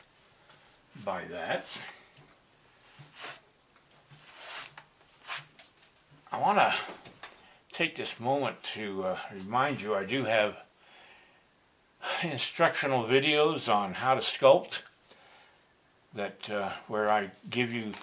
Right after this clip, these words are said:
you know, my fifty year, over fifty years of experience sculpting, uh, little tips and little tricks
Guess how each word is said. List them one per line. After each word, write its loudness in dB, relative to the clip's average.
you -6
know, -6
my -2
fifty -6
year, -2
over -2
fifty -6
years -4
of -6
experience -4
sculpting, -2
uh, -6
little -4
tips -2
and -6
little -2
tricks -4